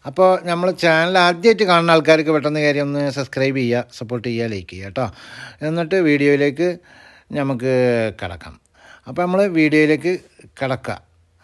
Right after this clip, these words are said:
അപ്പോൾ അതിൻ്റെ ഇടയിൽ നിങ്ങളൊന്ന് സബ്സ്ക്രൈബ് ചെയ്ത് സപ്പോർട്ട് ചെയ്യുക. എന്നാൽ നമുക്ക് വീഡിയോയിലേക്ക് കടക്കാം. അപ്പോൾ ഇങ്ങനെ നമ്മൾ അരി, ആ അരി നമ്മളൊന്ന് വെള്ളത്തിൽ നിന്ന് വാരി, ഏ, നമ്മളെ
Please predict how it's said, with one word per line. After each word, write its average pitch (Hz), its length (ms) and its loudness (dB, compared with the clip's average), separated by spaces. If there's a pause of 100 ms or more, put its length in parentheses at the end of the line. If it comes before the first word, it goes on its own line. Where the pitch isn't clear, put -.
(720)
അപ്പോൾ 135 140 0
അതിൻ്റെ 180 200 2
ഇടയിൽ 190 200 2
നിങ്ങളൊന്ന് 190 380 0 (240)
സബ്സ്ക്രൈബ് 151 420 0
ചെയ്ത് 139 200 0
സപ്പോർട്ട് 120 300 -6
ചെയ്യുക. 90 180 -10 (640)
എന്നാൽ 185 220 0
നമുക്ക് 185 260 -4 (120)
വീഡിയോയിലേക്ക് 135 520 0
കടക്കാം. 95 340 -10 (680)
അപ്പോൾ 170 200 0
ഇങ്ങനെ 208 220 0
നമ്മൾ 202 160 2 (100)
അരി, 190 200 2 (100)
ആ 214 40 4 (140)
അരി 175 260 4
നമ്മളൊന്ന് 151 400 -2 (240)
വെള്ളത്തിൽ 135 320 -4
നിന്ന് 147 200 -2
വാരി, 123 220 -2 (840)
ഏ, 123 40 -6 (340)
നമ്മളെ 131 220 -2